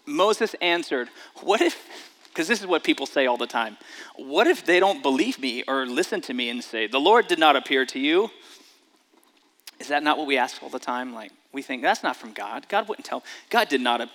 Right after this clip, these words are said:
tell me that." Then the Lord said to him, "What is that in your hand?" "A staff," he replied.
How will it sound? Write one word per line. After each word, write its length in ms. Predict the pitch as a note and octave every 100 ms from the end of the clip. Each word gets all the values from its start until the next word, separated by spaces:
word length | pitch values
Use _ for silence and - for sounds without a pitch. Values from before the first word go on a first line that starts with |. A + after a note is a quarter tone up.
| -
tell 280 | - - D3+
me 160 | D3+ A#2
that." 280 | G#2+ F#2+ - - _ _ _ _ _ _ - - -
Then 140 | E3
the 80 | F#3+
Lord 260 | F#3 F3
said 240 | - D#3+ D3+
to 80 | D3+
him, 300 | D3 C3+ C3 -
"What 180 | B3+ G4+
is 120 | -
that 220 | A#2 A#2
in 100 | A2+
your 100 | A2+
hand?" 520 | - B2+ B2 D#3+ G#3 - _ _ _ _ _ _ _ _ _ _ _ - - _
"A 80 | D3+
staff," 640 | - - - A3+ - - -
he 180 | - A2
replied. 540 | G#2+ - G#2+ G2